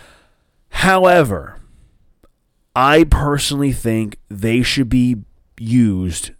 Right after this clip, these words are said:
to build other stars, just like in the scenario of Becky Lynch and the Raw t-, Women's title. I think you should be using them to elevate other people so that we can, again, make new stars. It's not that fucking hard.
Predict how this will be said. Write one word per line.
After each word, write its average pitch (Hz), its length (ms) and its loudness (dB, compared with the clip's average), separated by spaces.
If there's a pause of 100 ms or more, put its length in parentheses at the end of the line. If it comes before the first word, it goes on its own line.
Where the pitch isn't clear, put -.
to 120 120 -2
build 107 520 -2 (460)
other 117 360 0
stars, 87 680 -8 (100)
just 127 260 -2
like 139 160 2
in 139 60 0
the 131 60 -2
scenario 123 340 0
of 104 60 -2
Becky 107 260 -4
Lynch 85 200 -10
and 87 80 -12
the 92 60 -8
Raw 95 220 -4
t-, - 160 -16
Women's 98 320 -8
title. 71 360 -12 (640)
I 135 260 2
think 147 320 0
you 117 200 -4
should 117 200 -6
be 110 80 -4
using 107 440 -2
them 98 200 -6
to - 180 -12
elevate 107 500 -6 (360)
other 139 400 2
people 107 720 -2 (720)
so 117 460 0
that 104 360 -2
we 117 180 0
can, 120 300 -4
again, 160 520 2 (140)
make 85 300 -10
new 117 160 -2
stars. 127 420 2
It's - 140 -16
not 95 240 -8
that 120 140 -4
fucking 117 380 -6
hard. 113 320 -4